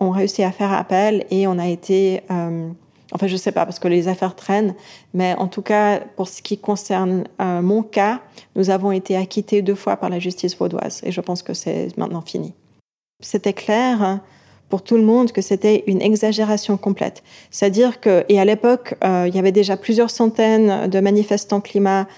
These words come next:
dans le collimateur de la justice vaudoise et tout le monde savait que le procureur du canton de Vaud, euh, qui s'appelait, euh, Cotier, euh, qui a maintenant pris sa retraite,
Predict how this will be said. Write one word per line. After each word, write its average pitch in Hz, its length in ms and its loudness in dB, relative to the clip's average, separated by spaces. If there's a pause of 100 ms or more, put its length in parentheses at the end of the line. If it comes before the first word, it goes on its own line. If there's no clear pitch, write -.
(240)
dans 196 100 0
le 185 140 2
collimateur 208 560 2
de 196 60 0
la 185 120 0
justice 196 380 -4
vaudoise 196 500 2 (300)
et - 80 -6
tout - 160 0
le 240 60 6
monde 233 200 4
savait 208 520 0 (580)
que 208 260 4
le 190 120 2
procureur 220 640 2
du 185 120 -4
canton 202 320 0
de 196 60 2
Vaud, 196 640 2
euh, 175 280 -2
qui - 200 -14
s'appelait, 185 680 -2 (140)
euh, 165 440 -6 (360)
Cotier, 208 520 0 (600)
euh, 170 120 0
qui 170 120 -4
a 180 40 2
maintenant 190 220 0
pris 208 160 -4
sa 175 160 -2
retraite, 196 580 -2